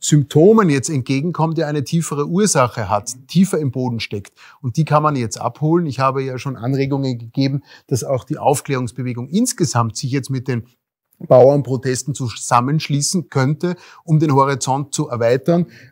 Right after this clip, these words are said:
Auch dieses gesamte Klimanarrativ wird dort mehrheitlich nicht geglaubt. Wir haben das gesehen, die haben ganz bewusst den Trecker laufen gelassen, um zu sagen, ja, wenn ein paar Klimakleber kommen, dann sollen sie sich daran ergötzen.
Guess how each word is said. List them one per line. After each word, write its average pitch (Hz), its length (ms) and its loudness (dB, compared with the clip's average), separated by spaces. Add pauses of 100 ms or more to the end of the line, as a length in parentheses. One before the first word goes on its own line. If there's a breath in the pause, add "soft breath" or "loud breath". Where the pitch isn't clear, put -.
Auch 135 240 6
dieses 135 480 -2
gesamte 123 520 -4
Klimanarrativ 156 1080 0
wird 131 200 0
dort 117 280 -2
mehrheitlich 117 720 -4
nicht 117 560 -2
geglaubt. 170 640 0 (260 loud breath)
Wir 135 160 2
haben 135 160 2
das 123 160 -4
gesehen, 127 400 -4
die 143 120 -2
haben 117 380 0
ganz 113 280 -6
bewusst 120 560 0
den 165 100 0
Trecker 135 360 -2
laufen 151 420 2
gelassen, 156 420 -2
um 147 180 -8
zu 139 120 -8
sagen, 127 360 4
ja, 127 220 -4
wenn 127 160 -6
ein 120 140 -8
paar 117 220 -4 (260 soft breath)
Klimakleber 147 880 2
kommen, 147 400 0
dann 135 120 -8
sollen 131 240 -6
sie 120 120 -10
sich 117 180 -10
daran 107 300 -2
ergötzen. 107 640 -6